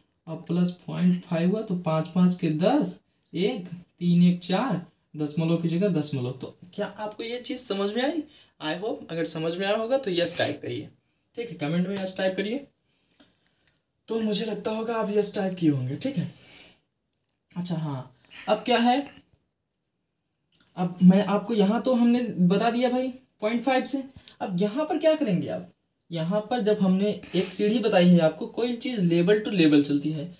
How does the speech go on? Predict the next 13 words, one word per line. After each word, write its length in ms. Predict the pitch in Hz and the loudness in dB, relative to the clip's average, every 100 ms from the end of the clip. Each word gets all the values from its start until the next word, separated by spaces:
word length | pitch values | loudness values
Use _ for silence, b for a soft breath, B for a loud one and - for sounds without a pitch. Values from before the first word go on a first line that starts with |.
| B B - | B B -10
तो 60 | |
पॉइंट 360 | 175 185 190 208 | 0 4 4 4
फ़ाइव 300 | 240 220 208 | 2 2 2
हो, 100 | 233 | 0
यहाँ 340 | 185 160 180 | 2 4 4
पर 140 | 190 208 | 2 2
गुणे 260 | 170 196 233 | 4 6 6
वन 240 | 190 165 147 | 6 4 2
करेंगे। 360 | 127 120 135 | -2 -4 -6
क्या 200 | 143 190 | -4 0
करेंगे? 280 | 196 214 220 | 2 2 2
गुणे 320 | 190 214 320 - _ _ _ _ | 2 4 2 -2 _ _ _ _
वन। 320 | 143 139 113 | -6 -4 -4